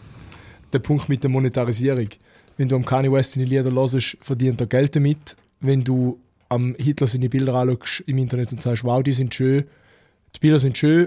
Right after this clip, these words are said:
und der Hitler ist ein Arschloch“, das ist mir egal, ich kann das trennen. Aber wenn du,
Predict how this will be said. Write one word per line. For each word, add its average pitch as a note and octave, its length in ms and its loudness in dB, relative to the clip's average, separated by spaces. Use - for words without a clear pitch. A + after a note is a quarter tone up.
und C3 340 -4
der B2 80 2
Hitler C3+ 220 0
ist A#2+ 100 0
ein B2 80 -2
Arschloch“, C3+ 520 -2
das A#2+ 140 0
ist A#2+ 40 -2
mir B2 100 0
egal, B2 260 0
ich A#2 80 -4
kann A2+ 80 -4
das G#2+ 100 -4
trennen. A2+ 320 0
Aber B2+ 200 2
wenn C#3 140 4
du, C3+ 260 4